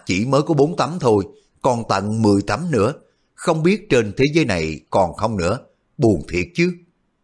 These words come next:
"Em cảm giác tất cả chuyện gì á đều có số mệnh của nó, nếu bánh răng vận mệnh dừng ở trên người chị, muốn chị tìm cái thứ gì,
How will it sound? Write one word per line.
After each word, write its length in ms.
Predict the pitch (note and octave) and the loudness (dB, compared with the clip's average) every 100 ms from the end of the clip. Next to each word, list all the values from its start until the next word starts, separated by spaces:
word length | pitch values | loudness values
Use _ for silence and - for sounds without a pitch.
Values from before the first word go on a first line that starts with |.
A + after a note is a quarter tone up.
| _ _ _ _ _ _ | _ _ _ _ _ _
"Em 460 | - A2 A2 A2 G#2+ - | -4 -2 0 -2 -6 -4
cảm 240 | E2 G#2 | -6 -4
giác 300 | C#3+ F3+ - | -2 -2 -2
tất 220 | G#3 - | -4 -2
cả 180 | - F#2+ - | -4 -4 -2
chuyện 220 | F#2+ G2 | -2 0
gì 240 | F#2+ F2+ F2+ | 0 0 0
á 100 | A#2 - | -2 -6
đều 260 | A2+ G2 F#2 | 2 2 4
có 160 | C3 | 0
số 200 | C#3+ F3 | 2 0
mệnh 220 | F3 E2+ E2+ | 0 -2 -4
của 80 | A#2+ | 0
nó, 360 | A#2 E3 - _ _ _ - | 0 0 -4 _ _ _ -2
nếu 260 | G#2+ D3 D#3+ | 2 2 0
bánh 200 | C#3 D3+ | -4 -2
răng 280 | B2+ G#2+ F2+ | -2 -2 -4
vận 220 | F2+ G2 | -4 0
mệnh 320 | F2 F2 G2 G#2+ _ - | 0 0 -4 -10 _ -2
dừng 280 | B2+ A2+ A2+ | 0 0 0
ở 140 | D3 | -4
trên 220 | - C#3+ | -2 -2
người 140 | A2 F2+ | -2 -2
chị, 360 | F2+ F2 G#2+ - _ _ - | 0 0 -2 -6 _ _ -2
muốn 240 | D#3+ A#3 B3+ | 0 0 0
chị 300 | G2+ F#2 A2 - | 0 2 -2 0
tìm 220 | G2+ E2 | -2 -2
cái 120 | A2 | -4
thứ 200 | G#2+ F3+ | -2 0
gì, 300 | D3 F#2 D#2+ | 0 0 0